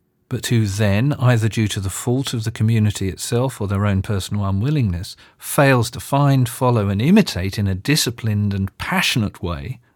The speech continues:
a liberal religious prototype or model of what that faith in action looks and feels like,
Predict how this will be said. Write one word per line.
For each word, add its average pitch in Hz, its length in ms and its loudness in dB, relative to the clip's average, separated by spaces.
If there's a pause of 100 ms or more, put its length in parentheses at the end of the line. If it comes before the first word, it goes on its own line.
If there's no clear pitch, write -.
a 110 60 -4
liberal 101 320 -2
religious 95 420 -2
prototype 101 720 -4
or 98 60 -4
model 101 300 -2
of 95 120 -4
what 101 140 -6
that - 220 -8
faith 117 400 -2
in 110 100 -4
action 101 540 -4
looks 143 320 -2 (100)
and 120 300 0
feels 151 580 -4
like, 98 400 -12